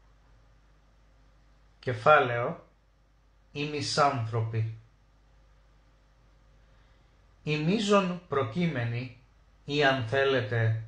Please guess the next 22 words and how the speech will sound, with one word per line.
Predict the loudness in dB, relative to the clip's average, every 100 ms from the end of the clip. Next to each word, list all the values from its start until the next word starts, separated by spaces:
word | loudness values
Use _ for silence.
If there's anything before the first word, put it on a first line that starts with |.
| -2
αυτό | -2 0 -2 -2
που | -2
με | -4 0
απασχολεί, | 0 2 -2 -2 -4 -2 0 -2 -4 -14 -20 _ _ -20 _ _ _ -2
το | 0 2
θεμελιώδες | 0 0 0 0 2 2 2 0 -2
ερώτημα | -2 0 0 -2 -4 -4 -4
που | -2
ερευνώ | 0 0 0 0 -2 -4 -6
είναι | -2 0 0 0 0 -4 -14 -20 -20 -20 -20 -20 -20 _ _ _ -20
μήπως | -4 0 2 2 2 2
το | 0
ανθρώπινο | 0 2 0 2 -2 -2
είδος | -2 -2 -4 -6 -8 -14 -20 _ -20 _
έχει | 0 0 0 -4 0
ήδη | 0 0 -2
εισχωρήσει | -2 -4 -6 -2 0 0 -2 -4 -6 -6 -8 -14 -20 -20 -16
σε | 0 0 2
μία | 2 4 2 -2
πολιτισμική | -2 -2 -2 -6 -8 -8 -10 -8 -10 -6
μαύρη | -4 -2 -4 -4
τρύπα, | 0 0 0 0 0 -2